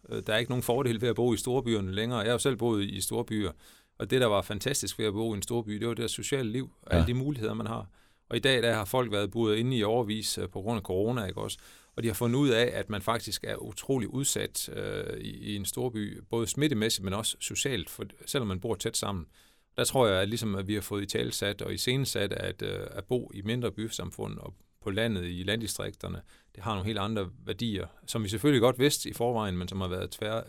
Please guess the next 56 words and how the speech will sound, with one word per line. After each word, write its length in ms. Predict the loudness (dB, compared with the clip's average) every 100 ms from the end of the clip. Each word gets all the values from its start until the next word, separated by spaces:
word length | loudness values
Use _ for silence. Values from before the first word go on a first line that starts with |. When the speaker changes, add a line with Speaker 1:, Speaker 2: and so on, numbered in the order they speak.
| -12 -10
Speaker 1:
svære 580 | -4 0 2 4 2 0
at 60 | -2
italesætte. 640 | -6 -6 -6 -6 -8 -10 -14 _ _ _
Jeg 80 | -6
synes 160 | -2 2
jo, 60 | 2
det 60 |
er 40 | 2
fantastisk, 640 | 0 0 0 0 -8 -12 -20 -20 _ _ _
at 100 | 2
i 60 | 4
nogle 160 | 6
af 60 | 4
de 80 | 4
her 140 | 2
mindre 280 | 2 2 2
byer 280 | 2 2 2
i 100 | 0
Vejen 260 | 0 -2
Kommune, 360 | -2 -2 0 0
hvor 140 | 0
man, 300 | 0 -2 -2
øh, 260 | 0 -2 -4
i 200 | -6 -2
årevis 400 | 2 4 2 -2
har 100 | -6
haft 180 | -6 -6
rigtig 200 | -6 -4
mange, 380 | -2 -2 -4 -6 -12
øh, 120 | -14
hus 200 | -14 -12
til 120 | -8
salg, 240 | -6 -6 -8 -12 -6
der 60 |
er 100 | -4
husene 280 | -2 -6 -8
jo 40 | -8
faktisk 240 | -8 -6
væk. 120 | -8 -10 _ _ _ _ _
De 80 | -6
er 40 | 2
Speaker 2:
Ja, 0 | 6
Speaker 1:
solgt. 100 | 8
Speaker 2:
der 60 |
er 40 | 8
mangel 300 | 8 6 8
på 80 | 8
hus 200 | 8 6
mange 200 | 4 4
steder, 200 | 4 4
kan 100 | 6
jeg 0 |
Speaker 1:
Ja, 60 | 8
Speaker 2:
høre. 340 | 8 6 -2 -8
Speaker 1:
øh, 80 | -6
og, 120 | -6